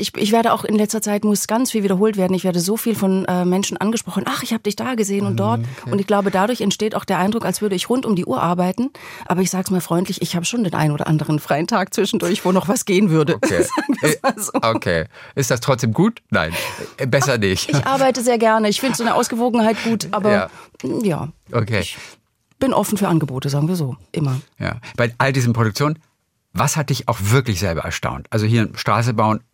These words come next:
Speaker 2: das ist auch schon mal was, aber
Speaker 1: Das
Speaker 2: da
Speaker 1: war
Speaker 2: gab's
Speaker 1: schon was
Speaker 2: vermutlich
Speaker 1: sehr Großes, muss ich sagen, dass da wirklich eine Straße, äh,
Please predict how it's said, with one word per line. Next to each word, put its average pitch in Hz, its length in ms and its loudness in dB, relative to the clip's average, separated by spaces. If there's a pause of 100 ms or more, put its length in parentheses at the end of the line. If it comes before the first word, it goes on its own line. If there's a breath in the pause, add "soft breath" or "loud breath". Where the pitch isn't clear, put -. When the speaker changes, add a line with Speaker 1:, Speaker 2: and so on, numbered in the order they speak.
Speaker 2:
das 104 200 -2
ist - 160 -8
auch 101 160 -2
schon 135 140 -4
mal 139 120 -2
was, 156 340 -4
aber - 120 2
Speaker 1:
Das 202 60 0
Speaker 2:
da 214 80 2
Speaker 1:
war 190 80 2
Speaker 2:
gab's 202 100 0
Speaker 1:
schon 233 120 -2
was 208 40 0
Speaker 2:
vermutlich 180 220 0
Speaker 1:
sehr 185 140 0
Großes, 160 440 -4
muss 151 160 -2
ich 160 120 -4
sagen, 151 240 -2
dass 156 120 -2
da 170 120 -2
wirklich 185 260 -2
eine 180 80 2
Straße, 240 600 -4
äh, 190 640 -2